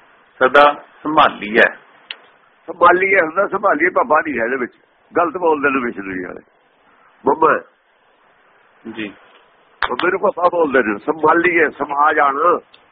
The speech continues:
Speaker 2: ਸੰਭਾਲੀਏ ਹੁੰਦਾ ਸੰਭਾਲਣਾ, ਅਰਥ ਵੀ ਹੋ ਰਿਹਾ ਸੰਭਾਲਣ ਦਾ।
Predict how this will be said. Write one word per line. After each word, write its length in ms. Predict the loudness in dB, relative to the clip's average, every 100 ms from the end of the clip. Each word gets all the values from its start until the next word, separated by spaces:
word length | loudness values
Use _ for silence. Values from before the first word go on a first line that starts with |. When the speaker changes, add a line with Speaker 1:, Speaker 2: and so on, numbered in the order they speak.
| _ _ _
Speaker 2:
ਸੰਭਾਲੀਏ 460 | -4 0 0 0 -2
ਹੁੰਦਾ 240 | 0 0
ਸੰਭਾਲਣਾ, 680 | -2 0 0 2 2 2 0 -4 _ _ _ _ _ _ _ _ _ -20 -20 _ -4
ਅਰਥ 200 | -4 -2
ਵੀ 80 | 2
ਹੋ 120 | 4
ਰਿਹਾ 140 | 4 0
ਸੰਭਾਲਣ 480 | 0 0 0 0
ਦਾ। 60 | -2